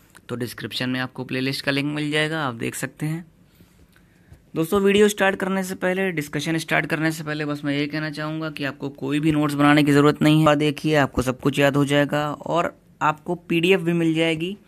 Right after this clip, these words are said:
डिस्क्रिप्शन में हमारे Telegram चैनल का लिंक है, आप वहाँ से पीडीएफ़ ले सकते हैं। स्टार्ट करते हैं। छाछठ नंबर है आज की वीडियो का पहला क्वेश्चन।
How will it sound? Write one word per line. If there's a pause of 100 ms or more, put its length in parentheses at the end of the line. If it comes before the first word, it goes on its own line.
(720)
डिस्क्रिप्शन
में
हमारे
Telegram
चैनल
का
लिंक
है,
आप
वहाँ
से (380)
पीडीएफ़
ले
सकते
हैं। (1200)
स्टार्ट
करते
हैं। (1000)
छाछठ
नंबर
है
आज
की
वीडियो
का
पहला
क्वेश्चन।